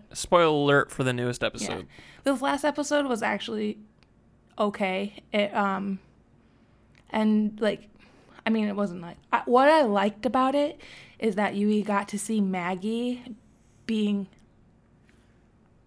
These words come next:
Speaker 2: a good, like, leader,
Speaker 1: Yeah.
Speaker 2: um, on the hilltop, and she basically was able to make a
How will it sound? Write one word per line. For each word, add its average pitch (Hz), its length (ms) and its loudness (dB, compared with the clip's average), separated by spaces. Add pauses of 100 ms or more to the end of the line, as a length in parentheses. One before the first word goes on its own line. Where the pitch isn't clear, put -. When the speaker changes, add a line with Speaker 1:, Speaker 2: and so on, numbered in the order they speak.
(920)
Speaker 2:
a 185 340 0
good, 180 480 -6
like, 185 240 -10
leader, 208 400 -2 (1900)
Speaker 1:
Yeah. 190 240 0
Speaker 2:
um, 196 80 -10
on 202 180 -2
the 185 80 -6
hilltop, 196 640 -8
and 202 600 -6
she 214 260 -4
basically 202 680 -2
was 196 180 -4
able 190 340 -4
to 196 560 -2 (560)
make 202 560 -2 (280)
a 190 540 -4